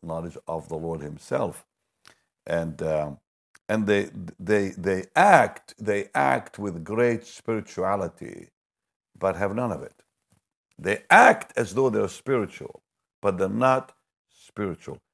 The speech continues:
They are religious, religious. There's a big difference between spiritual people and religious people.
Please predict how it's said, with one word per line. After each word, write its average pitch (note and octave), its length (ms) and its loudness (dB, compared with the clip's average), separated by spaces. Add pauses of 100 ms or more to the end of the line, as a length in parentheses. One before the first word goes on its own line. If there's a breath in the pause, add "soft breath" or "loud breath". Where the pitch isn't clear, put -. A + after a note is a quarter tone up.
(140)
They F#2 120 -2
are F2 220 -2
religious, E2 800 -8 (440)
religious. F2+ 540 -6 (500 soft breath)
There's G2 180 -14
a F#2+ 60 -2
big B2 320 4
difference A#2+ 360 -2
between G2+ 480 -6
spiritual F#2 800 -6
people C3 540 -4 (340 soft breath)
and F#2+ 220 -6
religious F2+ 640 -6
people. - 380 -14